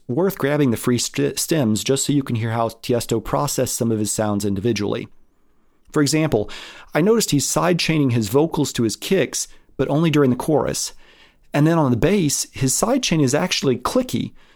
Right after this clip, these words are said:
something I've always been taught is a mistake, but at Tiesto's level, I've gotta assume he did it on purpose.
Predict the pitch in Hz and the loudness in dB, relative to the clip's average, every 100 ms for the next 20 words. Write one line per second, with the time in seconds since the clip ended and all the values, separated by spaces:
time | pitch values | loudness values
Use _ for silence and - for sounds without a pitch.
0 | - - 185 170 156 180 170 143 135 123 | -6 -2 0 2 2 4 4 4 2 0
1 | 135 139 123 117 - - 202 127 - - | 0 0 0 0 -2 0 2 0 -2 0
2 | 127 127 - - - 180 214 - 156 - | 2 2 -2 -8 -2 -2 -2 -2 -2 0
3 | 139 135 135 131 113 104 120 151 156 - | 0 2 0 0 -2 -4 -2 0 -2 0
4 | - 170 135 139 147 107 101 180 - 95 | 0 0 2 2 2 0 0 -2 -2 -6
5 | - | -8